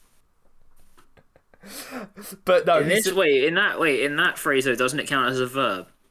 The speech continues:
Speaker 1: Oh, no, yeah, it is a verb, isn't it? Yes. <laughs>
Speaker 2: I'm a linguistics nerd.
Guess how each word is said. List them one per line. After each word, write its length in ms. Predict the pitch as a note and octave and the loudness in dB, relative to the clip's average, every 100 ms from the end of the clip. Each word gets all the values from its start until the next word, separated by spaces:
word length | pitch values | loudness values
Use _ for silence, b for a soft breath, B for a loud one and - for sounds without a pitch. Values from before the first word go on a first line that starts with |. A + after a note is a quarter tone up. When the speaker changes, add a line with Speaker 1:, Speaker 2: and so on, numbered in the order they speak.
| b b b - | b b b -6
Speaker 1:
Oh, 80 | E3 | -2
no, 180 | F#3 A#3+ | 2 2
yeah, 200 | F3 A#3 | 4 2
it 60 | |
is 180 | D#3 A3 | 2 0
a 40 | G#3+ | 0
verb, 320 | C3+ B2+ F#3+ | -2 -2 -4
isn't 160 | - | -4
it? 60 | C3+ | 0
Yes. 440 | F#3+ A3+ - - B4+ B4 A#4+ A4 | 2 0 -2 -2 -2 -2 -2 -6
<laughs> 280 | G4+ F#4+ C4+ | -10 -6 -2
Speaker 2:
I'm 1800 | B3+ - - - - - - - - - - - _ - - - D3 D#3 | -2 -4 -10 -12 -16 -18 -20 -20 -20 -20 -20 -20 _ -20 -20 -4 0 2
a 80 | |
linguistics 800 | D3 D3 C#3+ D3 D#3 - A2+ - | 2 0 0 0 0 -2 -2 -2
nerd. 640 | G#2+ G2 F#2 - - - | -2 -2 -4 -8 -10 -10